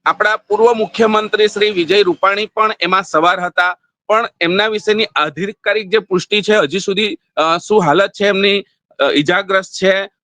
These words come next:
શું થયું છે, હજી સુધી કોઈ અધિકારી, અ, ત્યાંથી નથી. જી શૈલેષભાઈ, અ, આધિકારિક જે પુષ્ટિ થઈ નથી હજી. આપણા પૂર્વ મુખ્યમંત્રી વિજયભાઈ રૂપાણી પણ એમાં સવાર હતા.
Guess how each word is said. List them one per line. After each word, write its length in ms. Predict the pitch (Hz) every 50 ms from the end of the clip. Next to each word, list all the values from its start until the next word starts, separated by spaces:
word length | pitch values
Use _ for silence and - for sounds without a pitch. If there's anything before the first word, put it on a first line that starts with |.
| _ -
શું 160 | - 190 214
થયું 280 | - 185 196 190 196 196
છે, 160 | - 202 196
હજી 240 | 190 165 151 151 180
સુધી 240 | 185 - 202 175 190
કોઈ 140 | 170 202 190
અધિકારી, 460 | 160 139 151 175 160 180 175 185 180
અ, 200 | 165 170 175 175
ત્યાંથી 280 | 170 165 156 156 180 180 175 - - _ _ _ _ _ _ _ _ _ _ _ _ _ _ _ _ _ _ _ -
નથી. 240 | 139 - 110 90 - _ _ _ _ _ _ _
જી 240 | 117 - 165 160 165 _ _ _ _ _ _ -
શૈલેષભાઈ, 400 | - 156 160 147 123 101 87 78 - - - - - _ _ _ _ _ -
અ, 40 | 127
આધિકારિક 760 | 127 135 131 - 156 147 143 151 180 175 208 196 208 208 180
જે 100 | 175 214
પુષ્ટિ 440 | 196 - 170 147 - - 196 202 196
થઈ 240 | - 151 156 175
નથી 300 | 202 196 190 180 196 185
હજી. 200 | 175 175 160 175
આપણા 200 | 170 170 165 175
પૂર્વ 320 | 175 170 160 160 165 175 180
મુખ્યમંત્રી 840 | 180 175 147 147 - 175 170 170 170 170 165 165 175 175 180 160 - _ _ _ _ _ - 113
વિજયભાઈ 360 | 135 143 131 160 156 175 175
રૂપાણી 380 | 170 165 147 - 160 160 165 170
પણ 180 | 160 170 175 170
એમાં 180 | 165 165 165
સવાર 360 | 160 - 147 143 156 160 160
હતા. 360 | 160 156 151 - 151 143 147